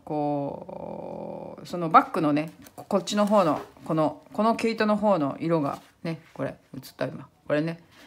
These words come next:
の方がね、あんまり見づらいなと思って、どうしようかなと思ってんだけど、で、今、ちょっとまたこれ入れてんだけど、この、これが今、えーっと、もう一段、もう一段、いや、終了にしようかな。ちょっと待って。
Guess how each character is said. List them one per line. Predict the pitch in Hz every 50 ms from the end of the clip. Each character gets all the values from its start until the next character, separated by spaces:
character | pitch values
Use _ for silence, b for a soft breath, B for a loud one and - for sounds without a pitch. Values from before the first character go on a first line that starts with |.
| b b b b b
の | - 175
方 | 180 208 196
が | 160 147
ね、 | 143 135 -
あ | - 233
ん | 330
ま | 392 370 330
り | 269
見 | 247 247
づ | 254 262 349
ら | 415 415
い | 285 185
な | 160 151 147
と | 151 147 139
思 | 147 175 190
っ | 185
て、 | - - 170 165 156 147 143 135 131 b b b b b b b b b b b b _ _ _ -
ど | 180 185 247
う | 370 359
し | -
よ | 196
う | 160
か | 156
な | 147 156 151
と | 151
思 | 147 165
っ | 170
て | 156 151
ん | 139
だ | 139 135
け | 143
ど、 | 135 151 147 143 - -
で、 | 226 226 - -
今、 | 269 302 262 185 170 170 165
ち | 139 185
ょ | 185
っ | -
と | 165
ま | 160 151
た | 165 165
こ | - - 202
れ | 202 202
入 | 196 202 214
れ | 226 214
て | 220 240 226
ん | 202
だ | 151 147
け | - 143
ど、 | 139 160 160 151 143 -
こ | - 208
の、 | 226 240 240 240 - - -
こ | - - 247
れ | 254 269
が | 254 254 254 247 -
今、 | 254 254 214 180 160 - - -
え | - 160 160
ー | 156 156
っ | - - _ _ _ _ -
と、 | 165 160 160 160
も | 156 165 190 208 226 226
う | 233 240
一 | 226 240 - 254
段、 | 214 180 151 143 - - - - _ _ _ -
も | 185 208 233 262 285 277
う | 285
一 | 277 277 - 262
段、 | 190 175 - -
い | -
や、 | 208 -
終 | - - - 294 311
了 | 330 349 339
に | 320
し | 320
よ | 294 262
う |
か | - -
な。 | - - -
ち | - -
ょ | 208
っ |
と | 143 131
待 | - -
っ | 139 -
て。 | -